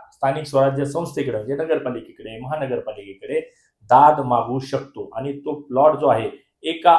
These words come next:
अर्जावर आपल्याला शंभर टक्के मिळू शकतो. जर तो प्लॉट आपल्याला मिळाला नाही तर सगळ्यात पहिली गोष्ट एकच करायची की तिथलचं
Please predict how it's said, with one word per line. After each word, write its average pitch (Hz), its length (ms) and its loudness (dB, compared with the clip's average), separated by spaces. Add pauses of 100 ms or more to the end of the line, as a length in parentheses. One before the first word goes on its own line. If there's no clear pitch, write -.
(120)
अर्जावर 135 500 4 (180)
आपल्याला 127 460 -2
शंभर 120 400 -4
टक्के 117 340 -8
मिळू 127 220 -6
शकतो. - 480 -16 (260)
जर 131 340 4 (120)
तो 143 60 -2
प्लॉट 143 280 0
आपल्याला 139 440 0
मिळाला 143 360 2
नाही 107 180 -6 (340)
तर 160 60 -6
सगळ्यात 165 380 -2 (120)
पहिली 165 220 -2
गोष्ट 170 280 -4
एकच 156 360 -2
करायची 113 440 -4 (360)
की 147 80 -8
तिथलचं 160 580 0